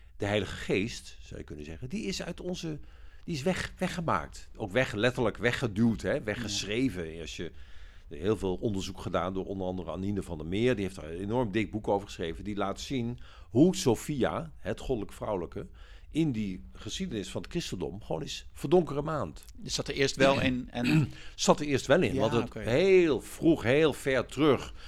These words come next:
Speaker 1: was het godsbeeld wat wij hadden, wij als mensen, was androgyn.
Speaker 2: Oké.
Speaker 1: Dus wa-, God was zowel vader als moeder. En dat is ook zo, denk ik. Ik denk dat het goddelijk is, mannelijk en vrouwelijk. Zoals het leven mannelijk en vrouwelijk
Speaker 2: Ja.
Speaker 1: is.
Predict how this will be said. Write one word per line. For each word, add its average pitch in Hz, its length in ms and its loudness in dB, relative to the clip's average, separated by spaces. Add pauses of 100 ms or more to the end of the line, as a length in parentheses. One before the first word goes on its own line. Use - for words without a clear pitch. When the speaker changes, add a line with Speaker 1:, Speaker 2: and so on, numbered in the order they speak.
(160)
Speaker 1:
was 131 160 2
het 127 220 0
godsbeeld 110 680 0
wat 104 180 -4
wij 90 120 -6
hadden, 101 400 -2 (100)
wij 85 360 -8
als - 320 -10
mensen, 92 600 -10 (340)
was - 300 -4
androgyn. 135 640 2 (600)
Speaker 2:
Oké. - 300 -14 (480)
Speaker 1:
Dus - 180 -10
wa-, 147 120 -2
God - 260 4
was 139 240 4 (160)
zowel 139 600 8
vader 123 400 4
als 113 220 0
moeder. 139 280 0 (260)
En - 120 -2
dat - 180 -4
is 90 120 -8
ook 143 120 -6
zo, 110 180 -2
denk 82 220 -6
ik. - 280 -18
Ik - 120 -12
denk - 160 -8
dat 76 140 -12
het 87 160 -10
goddelijk 87 460 -6
is, - 340 -4 (400)
mannelijk 104 480 0
en 143 220 -2
vrouwelijk. 78 500 -12 (200)
Zoals - 320 -10
het - 180 -12
leven 120 360 -6
mannelijk 87 340 -4
en - 100 -14
vrouwelijk 82 380 -16
Speaker 2:
Ja. - 80 -10
Speaker 1:
is. - 240 -14